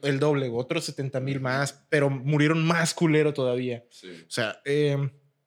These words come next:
Speaker 1: es algo horrible. Yo siempre he dicho que uno de los, de mis miedos, güey, más grandes siempre ha sido la guerra, güey.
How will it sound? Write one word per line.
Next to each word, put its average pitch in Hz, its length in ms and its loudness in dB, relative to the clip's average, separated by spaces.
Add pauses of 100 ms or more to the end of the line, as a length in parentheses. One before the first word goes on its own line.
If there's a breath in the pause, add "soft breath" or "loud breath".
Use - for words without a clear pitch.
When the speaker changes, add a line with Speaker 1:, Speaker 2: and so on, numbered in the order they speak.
(300)
Speaker 1:
es 143 160 4
algo 151 120 6
horrible. 139 280 6
Yo 170 80 6
siempre 180 220 0
he - 20 0
dicho 143 200 -4
que 135 80 -4
uno 143 120 -2
de 143 80 0
los, 113 380 -6
de 110 960 -4
mis 117 240 -6
miedos, 147 420 0
güey, 123 140 -2
más 123 180 -6
grandes 131 340 -4
siempre 127 280 -6
ha 127 40 -6
sido 131 180 -4
la 123 140 -6
guerra, 107 300 -8
güey. - 220 -18